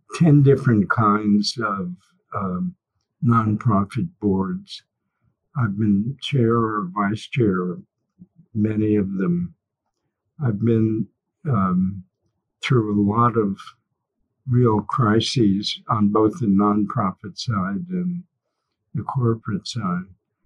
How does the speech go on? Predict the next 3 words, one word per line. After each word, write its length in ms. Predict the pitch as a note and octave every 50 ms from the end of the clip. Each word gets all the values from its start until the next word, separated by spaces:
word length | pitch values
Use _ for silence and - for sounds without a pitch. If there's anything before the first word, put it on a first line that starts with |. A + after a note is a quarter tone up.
| _ _ _ _ _ _ _ _ _ _ _ _
So 640 | - - - - D#3 C#3 A#2+ A#2+ A#2 A#2 A#2 A2+ - _ _ _ _ _ _ _ _ _ _ _ _ _ _ _ _ _ _ _ _ _ _ _ _ _ _ _ _ _ _ _ _ _ -
I 100 | - C3+
really 560 | B2+ B2+ C#3 C#3+ D#3 D#3 D#3+ D#3+ D3 C3+ A#2